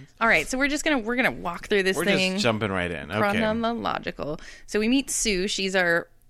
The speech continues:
Speaker 1: we see her in, she, I
Speaker 2: Oh,
Speaker 1: guess
Speaker 2: a-,
Speaker 1: she's
Speaker 2: and
Speaker 1: in
Speaker 2: then also,
Speaker 1: Australia?
Speaker 2: like, Australian stuff like G'day and Sheila and Mate,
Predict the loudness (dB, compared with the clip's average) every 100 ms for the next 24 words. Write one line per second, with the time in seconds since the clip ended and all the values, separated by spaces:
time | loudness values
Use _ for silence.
0 | _ _ -10 -6 -2 0 4 6 4 2
1 | -2 -2 -4 -4 0 4 6 6 6 6
2 | 6 6 6 6 6 6 4 0 -2 -4
3 | -2 -2 -2 0 -2 -4 -8 -10 -10 -6
4 | -4 -4 -6 -2 -2 0 0 2 0 -2
5 | -4 -2 0 0 0 0 -2 -2 0 -4